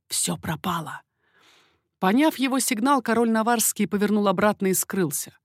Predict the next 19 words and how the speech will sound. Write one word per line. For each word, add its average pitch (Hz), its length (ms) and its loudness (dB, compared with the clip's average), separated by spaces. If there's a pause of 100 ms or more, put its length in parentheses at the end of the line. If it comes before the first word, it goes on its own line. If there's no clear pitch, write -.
(540)
Тотчас 226 500 2
же 160 180 0
де 196 160 2
Муи 226 300 2
вонзил 196 420 2
шпоры 220 460 0
в 165 80 -6
бока 202 240 0
лошади 208 400 -4
и 190 60 -2
пустился 214 600 -4
удирать, 220 480 0
и 214 100 0
на 233 120 2
скаку - 440 2
предупредил 202 560 0
Коканнаса 196 760 -2
и - 20 -2
Ламоля. 190 480 -2